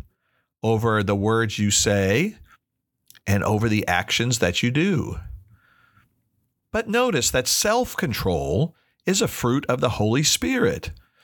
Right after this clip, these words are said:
It is a work of the Spirit in our lives as Christians. You cannot control yourself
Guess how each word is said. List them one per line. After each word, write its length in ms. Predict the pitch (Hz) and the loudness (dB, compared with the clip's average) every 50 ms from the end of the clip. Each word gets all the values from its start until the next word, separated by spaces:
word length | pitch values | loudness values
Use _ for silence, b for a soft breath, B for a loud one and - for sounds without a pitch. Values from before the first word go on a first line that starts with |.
| b b b _ _ _ _ _ _ | b b b _ _ _ _ _ _
It 140 | 135 170 226 | -2 0 0
is 100 | 233 185 | 0 0
a 80 | 180 | 0
work 380 | 143 107 98 110 113 127 - - | 0 0 0 0 0 0 0 -2
of 120 | - 123 | -2 -2
the 80 | 127 120 | 0 0
Spirit 500 | - - - - - 98 92 104 117 123 | 0 0 0 0 0 2 2 2 2 2
in 140 | 92 113 120 | 0 0 2
our 160 | 127 139 127 | 2 2 2
lives 600 | 95 82 80 82 80 82 87 98 107 120 - - - | 2 2 2 2 2 2 2 2 0 -2 -4 -4 -2
as 220 | 123 123 139 147 - | 0 0 0 0 -2
Christians. 840 | - - 240 233 - - - - 92 82 101 104 - - - - b b b b b b b b b b b b b b _ _ _ _ _ _ | -4 -2 -2 -2 -2 -2 -2 -4 -4 -4 -4 -4 -6 -6 -6 -8 b b b b b b b b b b b b b b _ _ _ _ _ _
You 140 | - - 180 | -2 -2 0
cannot 440 | - - - - 165 202 247 240 - | 0 0 0 0 0 -2 -2 -2 -4
control 500 | - 135 113 107 - - 151 151 135 117 | -6 -6 -6 -4 -2 0 0 0 0 0
yourself 840 | 104 101 95 - - - 208 226 170 110 90 92 101 113 - - | 0 0 0 0 0 2 2 2 2 2 0 0 -2 -4 -6 -8